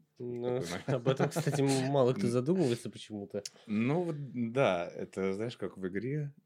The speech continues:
Speaker 2: И я почему-то раньше... Какие-, ну, какие-то пушки, там что-то еще, ну, потом какую-то там здоровую, чтобы, чтобы и бах, игра кончилась, и ты даже ни разу не выстрелил.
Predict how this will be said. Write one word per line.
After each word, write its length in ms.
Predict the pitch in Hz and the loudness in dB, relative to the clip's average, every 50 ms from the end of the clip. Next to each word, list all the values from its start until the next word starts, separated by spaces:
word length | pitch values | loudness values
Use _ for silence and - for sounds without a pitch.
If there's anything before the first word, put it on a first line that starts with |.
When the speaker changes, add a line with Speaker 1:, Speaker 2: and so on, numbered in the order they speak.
| _ _ _ _ - | _ _ _ _ -16
Speaker 2:
И 180 | - 85 87 87 | -12 -12 -10 -10
я 200 | 90 95 95 95 | -8 -8 -8 -10
почему-то 560 | 92 - 90 - - - 90 87 - - 87 | -10 -14 -18 -18 -14 -14 -14 -12 -8 -8 -4
раньше... 640 | 92 92 92 92 - - 87 82 80 80 - - - - _ - - 104 101 | -4 -4 -4 -6 -8 -8 -8 -6 -6 -6 -8 -10 -14 -18 _ -20 -20 -18 -16
Какие-, 220 | - - - 110 | -16 -12 -10 -8
ну, 60 | 107 107 | -6 -6
какие-то 200 | - - - - | -6 -6 -8 -4
пушки, 340 | - 147 151 - - - 95 | -2 -2 -2 -2 -2 -6 -6
там 140 | - 87 80 | -6 -6 -6
что-то 220 | - - 90 90 | -6 -8 -8 -6
еще, 140 | - - 117 | -6 -6 -6
ну, 180 | 92 80 82 80 | -6 -6 -8 -8
потом 280 | - - - 95 95 | -10 -8 -8 -8 -8
какую-то 340 | - - - - 80 - - | -8 -10 -12 -14 -16 -16 -14
там 160 | 82 82 76 | -14 -14 -14
здоровую, 520 | 76 76 85 80 82 80 78 76 76 73 73 - | -10 -8 -6 -6 -4 -4 -6 -6 -8 -10 -12 -16
чтобы, 260 | - - 78 78 76 | -18 -16 -14 -14 -14
чтобы 260 | 73 - 80 80 64 | -14 -14 -16 -14 -12
и 60 | 60 90 | -10 -6
бах, 260 | 92 101 110 - - | -4 -4 -4 -4 -4
игра 160 | 82 87 87 85 | -8 -6 -6 -6
кончилась, 440 | - 87 76 - - 76 - - - | -6 -10 -12 -12 -12 -14 -14 -16 -16
и 40 | |
ты 200 | - - 92 92 | -14 -12 -12 -12
даже 260 | 90 90 87 85 85 80 | -10 -10 -10 -10 -10 -10
ни 100 | 82 85 | -12 -10
разу 240 | 82 85 82 82 | -10 -10 -12 -12
не 120 | 82 82 85 | -12 -12 -10
выстрелил. 440 | 78 80 78 - 71 65 64 - | -10 -12 -12 -14 -18 -20 -20 -20